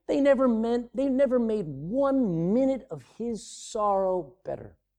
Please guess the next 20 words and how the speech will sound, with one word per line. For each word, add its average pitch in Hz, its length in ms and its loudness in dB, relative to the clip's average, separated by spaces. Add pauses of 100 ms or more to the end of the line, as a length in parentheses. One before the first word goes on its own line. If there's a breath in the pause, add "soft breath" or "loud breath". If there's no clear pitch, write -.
(960)
So 110 120 -18
guess 226 220 -8
what 175 140 -6
Job 254 260 -2
became 127 340 -10
better 120 260 -8
at? 87 180 -14 (460)
Them. 139 340 -6
He 180 100 -8
calls 233 280 0
them, 196 80 0
he 185 60 0
says, 180 240 -4 (200 loud breath)
"Miserable 202 880 2
comforters 156 680 -6
are 151 160 -4
you 135 180 -2
all." 113 400 -4 (420 soft breath)
He's 220 380 -4
just 233 320 -4